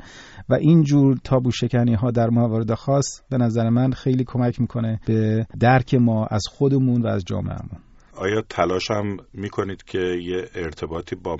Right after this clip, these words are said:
Speaker 2: متن جامعه در داخل ایران برقرار بمونه برای اینکه یه دیالوگی بتونه صورت بگیره؟ چون منتقدای این نوع حرکت می‌گن که اگر تاکید روی تابو شکنی باشه این ارتباط ممکنه از دست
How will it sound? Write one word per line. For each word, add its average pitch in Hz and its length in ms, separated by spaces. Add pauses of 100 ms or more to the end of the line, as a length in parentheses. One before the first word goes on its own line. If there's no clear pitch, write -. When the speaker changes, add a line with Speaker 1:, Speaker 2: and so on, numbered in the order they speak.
(160)
Speaker 2:
متن 87 480
جامعه 78 460
در 80 220
داخل 76 460
ایران 78 400
برقرار 76 540
بمونه 73 580
برای 76 120
اینکه 76 200
یه 80 200 (140)
دیالوگی 76 520
بتونه 71 500
صورت 71 440
بگیره؟ 69 380
چون 76 280
منتقدای 82 680
این 87 240
نوع 78 180
حرکت 80 500
می‌گن 78 300
که 90 160 (260)
اگر 82 400 (220)
تاکید 80 600
روی 78 160 (100)
تابو 73 300
شکنی 73 480
باشه 71 280 (140)
این 90 160
ارتباط 80 540
ممکنه 78 320
از 71 180
دست 71 280